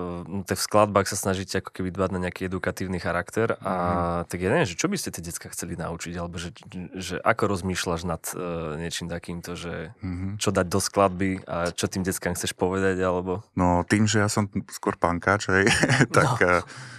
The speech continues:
Speaker 2: e, akože máme niektoré pesničky, že edukatívne, ale my sme skôr takí, že zábavoví, hej,
Speaker 1: Mhm.
Speaker 2: že zábavní. Nám ide,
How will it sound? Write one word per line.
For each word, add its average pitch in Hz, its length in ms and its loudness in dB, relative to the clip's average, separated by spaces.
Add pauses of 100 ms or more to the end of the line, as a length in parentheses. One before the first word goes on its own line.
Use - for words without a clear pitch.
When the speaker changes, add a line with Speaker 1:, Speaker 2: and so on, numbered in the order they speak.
(460)
Speaker 2:
e, 85 120 4 (200)
akože 107 440 2
máme 95 480 6
niektoré 85 480 2
pesničky, - 520 -2
že 78 240 0
edukatívne, 98 800 2
ale 85 280 4
my 90 120 2
sme 92 120 -2
skôr 90 200 -2
takí, - 240 -2
že 90 80 -2
zábavoví, 80 800 2 (120)
hej, 95 200 0
Speaker 1:
Mhm. 90 60 -2
Speaker 2:
že 82 120 -4
zábavní. 80 460 2
Nám 92 240 4
ide, 95 240 4